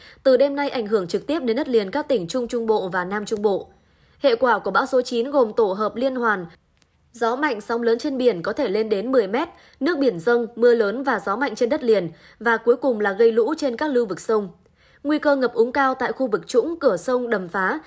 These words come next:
tại các tỉnh từ Thừa Thiên Huế, Đà Nẵng, Quảng Nam và Quảng Ngãi. Từ đêm nay đến ngày hai mươi chín tháng mười, ở khu vực Thừa Thiên Huế đến Phú Yên có mưa rất to, với tổng lượng mưa phổ biến từ hai trăm đến bốn trăm mi-li-mét trên một đợt,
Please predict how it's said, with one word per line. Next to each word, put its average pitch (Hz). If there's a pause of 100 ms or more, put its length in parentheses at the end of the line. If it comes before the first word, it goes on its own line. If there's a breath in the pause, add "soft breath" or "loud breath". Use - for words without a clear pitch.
(160 loud breath)
tại 226
các 330
tỉnh 220
từ 202
Thừa 202
Thiên 247
Huế, 226
Đà 214
Nẵng, 214
Quảng 202
Nam 233
và 208
Quảng 180
Ngãi. 208 (580 soft breath)
Từ 262
đêm 285
nay 285
đến 240
ngày 277
hai 247
mươi 247
chín 233
tháng 233
mười, 214 (180 loud breath)
ở 226
khu 294
vực 240
Thừa 226
Thiên 262
Huế 220
đến 220
Phú 240
Yên 247
có 214
mưa 247
rất 220
to, 226 (280 loud breath)
với 226
tổng 233
lượng 226
mưa 285
phổ 262
biến 202
từ 247
hai 247
trăm 240
đến 208
bốn 208
trăm 262
mi-li-mét 240
trên 247
một 185
đợt, 190